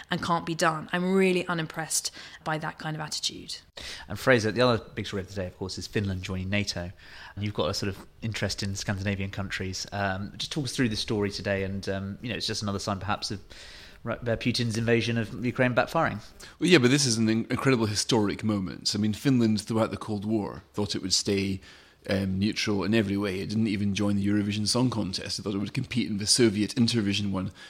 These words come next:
Speaker 3: instead. So that has all changed now, and, um, there's a joke in the, there's a sort of meme in the Finnish social media right now about giving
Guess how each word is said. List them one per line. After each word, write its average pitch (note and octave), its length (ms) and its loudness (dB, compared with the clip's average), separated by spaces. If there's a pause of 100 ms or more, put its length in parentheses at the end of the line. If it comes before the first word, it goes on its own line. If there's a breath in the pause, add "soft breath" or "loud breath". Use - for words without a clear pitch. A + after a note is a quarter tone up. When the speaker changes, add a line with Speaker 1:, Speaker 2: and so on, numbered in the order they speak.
(100)
Speaker 3:
instead. G2 460 2
So A2+ 300 6 (260 loud breath)
that - 180 8
has A#2+ 140 4
all A#2+ 200 8
changed A#2 480 4
now, F#2+ 320 -2
and, G#2+ 240 0
um, G#2+ 240 4
there's A#2+ 180 8
a B2 60 2
joke C3 300 6
in G2+ 80 2
the, G2 80 2
there's G#2 260 -2
a G#2+ 60 2
sort G#2 160 2
of G#2+ 60 4
meme A2 280 4
in G2 60 0
the F#2+ 60 -2
Finnish G#2 300 -4
social G#2 260 -2
media G2+ 300 0
right E2 200 -6
now E2 180 -6
about G2 240 -6
giving G2+ 300 0